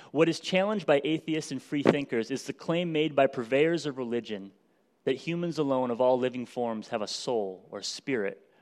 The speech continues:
which survives death and carries the essential characteristics of the person to a supernatural existence in a supernatural realm." Next slide. "Atheists maintain that the concept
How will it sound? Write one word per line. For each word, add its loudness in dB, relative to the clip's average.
which -4
survives 0
death 0
and -6
carries 0
the -6
essential -4
characteristics -6
of -6
the -12
person -8
to -6
a 0
supernatural -2
existence -10
in -6
a -4
supernatural -4
realm." -6
Next -10
slide. -10
"Atheists 6
maintain -2
that -6
the -2
concept -4